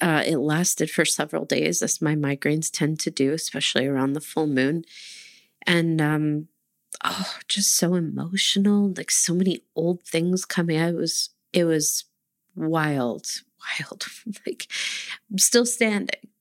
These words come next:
but wild. Um, and it just got me thinking, <sighs> this is not that different of an episode, but kind of. What's been feeling really good is to just do kinda, like, cards of the week.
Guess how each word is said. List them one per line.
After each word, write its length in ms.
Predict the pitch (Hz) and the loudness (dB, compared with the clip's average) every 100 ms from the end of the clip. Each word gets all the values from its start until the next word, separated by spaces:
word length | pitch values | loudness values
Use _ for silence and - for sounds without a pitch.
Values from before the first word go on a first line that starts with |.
| _ _ _ | _ _ _
but 180 | 175 - | -6 -2
wild. 520 | 160 143 143 160 - - - - - - | 0 0 0 -4 -10 -18 -20 -20 -20 -4
Um, 580 | 170 165 160 151 151 180 _ _ _ _ _ - - _ _ _ _ _ _ _ _ _ _ | 0 2 2 0 -2 -6 _ _ _ _ _ -20 -20 _ _ _ _ _ _ _ _ _ _
and 140 | 214 214 | 4 4
it 100 | 220 | 6
just 220 | 277 - | 2 2
got 220 | 320 302 | 0 2
me 120 | 254 | 2
thinking, 840 | 226 - - 220 208 208 190 175 160 - | 2 -4 0 2 4 4 2 2 0 -2
<sighs> 160 | - - | -2 2
this 180 | 240 262 | 2 4
is 340 | 262 - - - _ _ | 2 2 0 -6 _ _
not 380 | 247 339 403 - - - | 2 2 0 -6 -14 -2
that 220 | 156 196 - | 0 0 0
different 320 | 240 240 254 | 0 4 2
of 80 | 254 | 4
an 80 | 254 | 2
episode, 640 | 247 247 - 254 254 220 | 2 2 2 4 2 2
but 220 | 202 196 _ _ _ | 2 2 _ _ _
kind 360 | - - 160 180 | -4 0 2 4
of. 260 | 269 370 - _ _ _ _ _ _ _ _ _ _ - | 2 0 -14 _ _ _ _ _ _ _ _ _ _ -12
What's 260 | - 190 - | 0 0 0
been 180 | 202 202 | 0 2
feeling 320 | 220 190 175 | 4 4 4
really 220 | 180 180 | 2 2
good 360 | 175 - 156 165 - | 0 2 0 0 0
is 220 | 175 - | 2 2
to 140 | - | 0
just 360 | 165 165 - - | 0 0 0 0
do 220 | 175 170 | 2 0
kinda, 280 | 165 165 160 | 0 2 4
like, 180 | 160 156 | 2 0
cards 320 | 170 160 165 | 0 0 2
of 80 | 165 | 2
the 80 | |
week. 420 | 147 147 185 - | 2 0 -2 -6